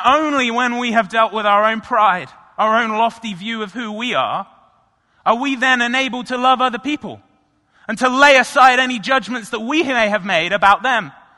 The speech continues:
and to view them and see them as Jesus sees them.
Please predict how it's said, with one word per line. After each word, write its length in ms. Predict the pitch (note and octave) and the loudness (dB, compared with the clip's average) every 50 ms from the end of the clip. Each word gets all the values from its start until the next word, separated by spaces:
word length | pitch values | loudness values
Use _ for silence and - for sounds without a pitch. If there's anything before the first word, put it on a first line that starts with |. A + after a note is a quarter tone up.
| _ _ - - | _ _ -8 -6
and 100 | A#3+ A#3+ | -6 -4
to 80 | - C4 | -4 -6
view 320 | G3+ F#3 A3+ C4 C#4+ D4 | -6 -6 -4 -4 -2 -2
them 220 | C4 C#4+ C#4 C4 B3 | 2 2 2 2 2
and 100 | A#3+ - | -2 -4
see 240 | - - D4 C#4+ C4+ | -6 -6 -6 -2 0
them 200 | C4 B3+ A#3 A#3+ | 2 2 4 4
as 180 | B3+ B3 F#3+ | 2 2 0
Jesus 420 | - - B3 B3+ A#3 G3 G#3 G3 - | -4 -6 -4 -4 -4 -6 -8 -12 -14
sees 340 | - - F3+ E3 F3 D#3 | -14 -16 -16 -16 -18 -16
them. 220 | D3 C3+ A2 G2+ | -16 -16 -18 -18